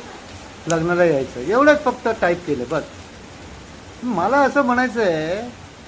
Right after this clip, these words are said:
की अशा प्रकारे पत्रिका पाठवल्याने नातेसंबंध सुधारणार आहेत का? तर नाही ना, उत्तर नाही येते. कारण काय, तुमच्या जवळच्या नातेवाईकांना,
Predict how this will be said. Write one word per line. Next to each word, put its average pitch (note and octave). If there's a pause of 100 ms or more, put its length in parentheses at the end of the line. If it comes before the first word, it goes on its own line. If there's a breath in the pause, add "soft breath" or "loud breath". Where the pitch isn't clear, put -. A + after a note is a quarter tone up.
(880)
की C#4
अशा A#3+
प्रकारे A3
पत्रिका G#3+
पाठवल्याने F#3+ (880)
नातेसंबंध B3
सुधारणार A#3+
आहेत A3+ (100)
का? D#3 (2250)
तर C4+
नाही A#3+
ना, C4
उत्तर G#3
नाही B3+
येते. G3+ (1400)
कारण A3
काय, B3+
तुमच्या B3
जवळच्या A3
नातेवाईकांना, A3+